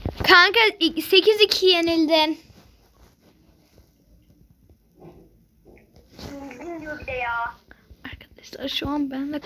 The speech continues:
Speaker 1: konuşmuyor yani. Neyse, e, ben, biz eski kıyafetlerimi giyeceğim. Zeynep ben eski kıyafetlerimi giyiyorum. Sonra aşağı in. Arkadaşlar ben giyinip geliyorum. Zeynep ben giyindim.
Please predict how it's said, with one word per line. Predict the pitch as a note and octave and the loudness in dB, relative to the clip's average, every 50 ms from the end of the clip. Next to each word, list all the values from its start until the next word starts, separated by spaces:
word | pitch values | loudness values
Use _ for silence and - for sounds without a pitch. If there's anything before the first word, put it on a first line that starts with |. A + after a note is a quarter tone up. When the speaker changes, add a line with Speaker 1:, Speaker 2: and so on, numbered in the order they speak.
| - - - | -14 -16 -18
Speaker 1:
konuşmuyor | - - C4 B3+ C4 C#4+ C#4+ - - - - - C4 B3+ B3+ B3+ | -6 -2 0 0 0 0 -2 -6 -10 -14 -10 -6 -4 -4 -2 -2
yani. | B3 B3 C4 C4 C4 _ - - - - - - - - - - - - _ _ - | -4 -4 -6 -8 -12 _ -20 -20 -20 -20 -20 -20 -18 -20 -20 -20 -20 -20 _ _ -4
Neyse, | D4 C#4+ C#4+ C#4+ - D#4+ E4 E4 - - | -2 -2 -2 0 0 -2 -2 -2 -4 -8
e, | B3+ A#3+ A#3 A#3 A#3+ - - - - - - - - - _ _ - _ - - - - - - - - - - _ _ - - _ _ _ - - - _ - - _ _ - - - | -6 -6 -4 -4 -6 -6 -10 -14 -18 -20 -20 -20 -20 -20 _ _ -20 _ -20 -16 -14 -12 -12 -12 -14 -18 -20 -20 _ _ -20 -20 _ _ _ -20 -20 -20 _ -20 -20 _ _ -10 2 4
ben, | E4 E4 F4 D#4+ - C#4+ | 6 6 6 4 2 0
biz | E4 F4+ E4+ - | 0 0 0 0
eski | D4 D4+ C#4+ - - - - - | -2 -2 -2 -4 -8 -14 -16 -14
kıyafetlerimi | - - F4+ E4+ D#4 D4 - D#4+ - - D4+ D4 C#4+ C#4+ C#4 | -8 -4 -4 -4 -4 -4 -6 -8 -8 -6 -4 -2 -2 -2 -2
giyeceğim. | B3 C4+ C#4 B3+ D#4+ F4 F4 E4+ | 0 -2 -2 0 0 0 2 2
Zeynep | E4+ F4+ G4+ G#4 G#4+ G#4+ | 2 4 4 4 4 4
ben | G#4+ G#4 G#4 G#4 | 4 4 6 4
eski | G#4 G#4 - A4 | 4 2 0 -2
kıyafetlerimi | - - A4 A4 G4+ G4+ - G#4 - - G#4 G#4 G#4 G#4 | -2 4 6 6 6 6 4 -2 0 2 2 2 2 6
giyiyorum. | F#4+ G4 G4+ G#4+ A#4 B4 | 6 6 8 8 6 4
Sonra | - - A4 G#4+ A4+ A4 F#4 E4+ | 2 4 4 6 8 8 8 6
aşağı | F#4+ - - - G#4 F#4+ F4+ E4+ D4+ C4+ | 4 2 0 2 4 6 6 6 4 2
in. | B3 A#3+ C4 - _ _ _ _ _ _ _ _ _ _ _ - D4 | -2 -4 -8 -12 _ _ _ _ _ _ _ _ _ _ _ -10 -8
Arkadaşlar | D4+ - D#4 D4+ - D#4 C#4+ | -8 -8 -10 -8 -8 -6 -2
ben | D4+ D#4 D#4+ D#4+ D4+ | 0 0 0 0 0
giyinip | C4+ C#4+ C#4 C#4+ D4 - - | 0 0 0 0 -2 -4 -4
geliyorum. | C4+ B3 B3 - - _ _ _ - - - - - - - - | -4 -4 -4 -6 -8 _ _ _ -20 -10 -8 -8 -8 -6 -2 8
Zeynep | E4 F#4+ G#4 A#4+ C#5 C#5+ - - - | 8 8 10 10 6 2 2 2 4
ben | G4 F#4+ G4+ A4 A4+ A4 | 6 8 8 8 6 4
giyindim. | G4 G4+ G#4 G#4 G#4 G#4 A#4 B4 B4 A4+ | 4 4 4 4 2 2 0 0 0 -2